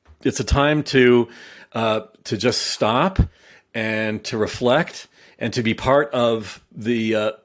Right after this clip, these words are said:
the, the creation process, because God rested from creating on the seventh day. And when we do that, when we, when we mimic that experience, we discover something amazing. And that is,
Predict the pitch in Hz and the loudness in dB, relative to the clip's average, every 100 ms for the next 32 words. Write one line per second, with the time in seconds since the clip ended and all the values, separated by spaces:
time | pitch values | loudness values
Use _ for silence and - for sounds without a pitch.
0 | _ _ - 113 113 117 107 - 113 117 | _ _ -14 -6 -4 -4 -8 -4 2 2
1 | 117 107 - 95 95 - - - - - | 2 -4 -2 -2 -2 -8 -10 -14 -16 -20
2 | - - 104 110 123 123 139 113 107 - | -14 -4 0 2 2 2 2 0 -2 -2
3 | 104 101 - _ _ _ - 117 104 113 | -6 -8 -12 _ _ _ -4 -2 -2 2
4 | 117 117 98 90 95 _ - 104 104 113 | 2 2 0 -8 -14 _ -10 -6 0 2
5 | 95 95 87 80 76 _ - - - - | 2 -4 -4 -4 -6 _ -20 -20 -16 -4
6 | 113 120 123 135 185 220 147 147 135 92 | 0 2 2 2 2 2 2 2 4 2
7 | 78 - 107 127 165 175 160 - 120 131 | -2 -4 -2 2 2 0 -4 -6 -6 -2
8 | 151 139 143 170 151 92 - - 98 117 | 0 0 4 4 4 -2 -8 -16 -4 0
9 | 127 131 - _ _ _ _ _ _ - | 0 -2 -6 _ _ _ _ _ _ -8
10 | - - 147 147 135 80 - - _ _ | -4 -2 4 4 4 -2 -12 -20 _ _
11 | _ - - 120 120 - 143 135 - 113 | _ -18 -2 0 2 2 2 2 0 0
12 | 117 104 101 98 87 85 - _ - - | 0 -2 -2 -2 -4 -8 -20 _ -20 -20
13 | - 110 127 139 127 117 | -6 0 2 4 2 0